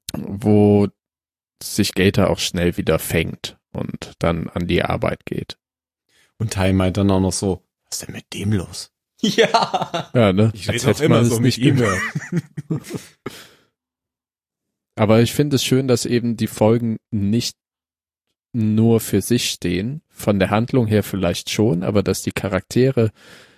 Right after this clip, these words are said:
Speaker 1: eben folgenübergreifend noch Sachen mitschleppen.
Speaker 2: <laughs> Da werde ich am Ende der Folge was zu Hilo sagen. Um dem, um dem entgegenzu-,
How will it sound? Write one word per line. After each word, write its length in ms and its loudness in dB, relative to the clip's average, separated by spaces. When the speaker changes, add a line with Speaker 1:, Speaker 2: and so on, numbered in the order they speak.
Speaker 1:
eben 420 0
folgenübergreifend 1400 0
noch 140 -4
Sachen 400 -4
mitschleppen. 600 -4
Speaker 2:
<laughs> 160 -20
Da 160 0
werde 140 4
ich 60 4
am 100 0
Ende 180 2
der 120 2
Folge 360 0
was 220 0
zu 120 -4
Hilo 320 0
sagen. 440 -4
Um 160 2
dem, 100 2
um 80 2
dem 200 2
entgegenzu-, 720 2